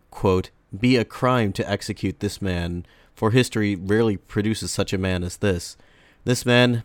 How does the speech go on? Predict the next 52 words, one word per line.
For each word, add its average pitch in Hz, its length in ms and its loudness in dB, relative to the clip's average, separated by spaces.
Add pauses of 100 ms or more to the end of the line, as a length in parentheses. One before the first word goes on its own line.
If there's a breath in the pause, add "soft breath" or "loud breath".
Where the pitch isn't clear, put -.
would 110 180 -2
not 117 200 4
only 117 180 2
succeed 117 440 -2
in 101 120 -2
restoring 107 400 -2
faith 110 280 2
to 104 100 -4
the 92 80 -4
world, 110 400 0
should 95 180 -6
it 92 80 -4
ever 101 200 -2
die 98 260 -4
out, 101 260 0 (380 loud breath)
but 113 120 -4
he 123 100 2
would 120 120 2
disseminate 113 520 0
the 95 80 -4
vast 101 400 -2
learning 95 300 -2
with 92 220 -8 (240)
which 107 280 0
he 104 100 -2
is 95 80 -4
so 98 160 0
richly 95 400 -4
endowed. 87 500 -2 (540 soft breath)
For 139 180 6
this 135 200 2
reason, 120 320 2
I 107 160 2
advise 107 360 2
that 101 120 -6
he 107 100 -4
be 101 140 -2
kept - 320 0
in 90 120 -8
prison, - 580 -6
if - 180 -10
you 92 80 -4
so 82 220 -8
choose, 110 420 0 (380 soft breath)
but 110 140 0
I 107 80 2
petition 117 440 -2
you 98 100 0
to 95 100 -8
spare 104 300 0
his 95 200 -6
life, 87 360 -4